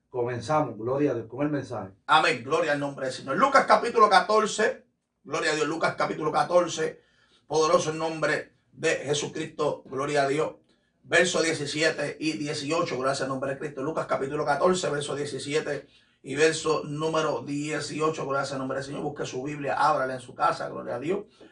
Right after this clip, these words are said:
Speaker 2: Sacudar el polvo, aleluya. Y vamos a la palabra de Dios en esta hora, gracias al nombre del Señor, ya que el tiempo nos apremia. Gloria al nombre de Cristo.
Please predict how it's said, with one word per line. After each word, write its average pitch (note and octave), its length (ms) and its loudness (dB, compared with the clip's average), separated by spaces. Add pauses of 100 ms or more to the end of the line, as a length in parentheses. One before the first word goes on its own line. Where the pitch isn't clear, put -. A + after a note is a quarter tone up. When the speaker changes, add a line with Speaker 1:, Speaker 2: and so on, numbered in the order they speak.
(140)
Speaker 2:
Sacudar D3 460 -4
el - 140 -6
polvo, F3+ 640 6
aleluya. F#3 600 2 (240)
Y - 80 -6
vamos A#3 240 10
a A3 40 12
la G3 120 8
palabra F#3 380 6
de E3 100 0
Dios E3 300 0
en - 80 -4
esta D#3 300 2
hora, E3+ 220 2
gracias D3 260 -2
al C#3 80 -2
nombre D3 180 -6
del - 80 -10
Señor, D3 160 -10
ya C#3 120 -6
que C#3 80 -8
el B2+ 80 -8
tiempo C#3 280 -8
nos C#3 100 -4
apremia. C#3+ 560 -2 (340)
Gloria C3+ 260 -2
al C3+ 60 -2
nombre C3+ 280 -4
de C3 160 -2
Cristo. - 500 -10